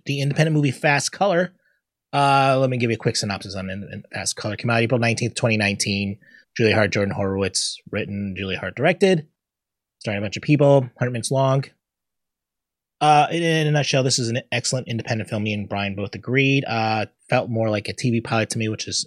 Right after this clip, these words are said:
an article we have in the show notes over at saveproductions dot com slash sci-fi watcher. Check that out.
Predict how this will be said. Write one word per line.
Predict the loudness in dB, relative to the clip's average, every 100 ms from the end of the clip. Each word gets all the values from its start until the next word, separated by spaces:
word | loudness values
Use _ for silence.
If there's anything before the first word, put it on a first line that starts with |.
| -8
an |
article | -8 -8 -8 -10
we |
have | -8 -10 -8
in | -10 -6
the |
show | 0 2 6
notes | 6 6
over | 2 -4
at | -8 -8
saveproductions | -8 -8 -10 -12 -10 -12
dot | -12
com | -12 -14
slash | -12 -10
sci-fi | -8 -6 -6
watcher. | -6 -6 -6 -8 -10 _ _ _ _ _ _ _ _ _ -4
Check | -2 0
that | -2
out. | -2 -4